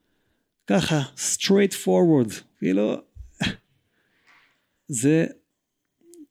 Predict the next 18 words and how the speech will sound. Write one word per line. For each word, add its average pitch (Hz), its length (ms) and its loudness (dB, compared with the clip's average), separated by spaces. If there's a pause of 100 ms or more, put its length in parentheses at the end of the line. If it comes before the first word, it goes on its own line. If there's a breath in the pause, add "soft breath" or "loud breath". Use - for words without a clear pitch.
(240)
יש 139 160 -2
פה, 156 280 -2
יש 143 160 -2
לו 175 80 0
ביטוי 143 340 0
אחר, 151 480 0 (640)
מעניין 113 240 -2
אם 135 160 2
אני 113 140 -2
אמצא 135 260 -2
את 131 60 0
זה, 104 120 -6 (720)
שהוא - 220 0
אומר, 147 200 4
"אנחנו 160 580 2 (180)
נקיים 143 380 0
מצוות 147 680 0 (800)
באדיקות, 135 840 2